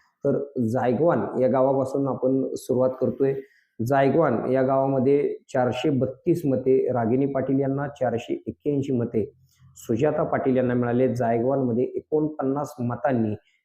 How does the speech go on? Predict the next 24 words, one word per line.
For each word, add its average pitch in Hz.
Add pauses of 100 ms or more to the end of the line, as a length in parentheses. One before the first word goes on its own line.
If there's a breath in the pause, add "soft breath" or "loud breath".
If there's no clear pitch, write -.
(140)
लीड 143
सुजाता 127
पाटील 135
यांनी 131
घेतलेला 127
आहे. 123
मळण 143
गावातून 139
अकराशे 131
पंचावन्न 143
मते 143
रागिनी 127
पाटील 139
यांना 135
पडलेली 131
आहेत, 131 (460 soft breath)
सुजाता 160
पाटील 151
यांना 151
बाराशे 131
शेहेचाळीस 156
मते 139
पडलेली 131
आहेत. 135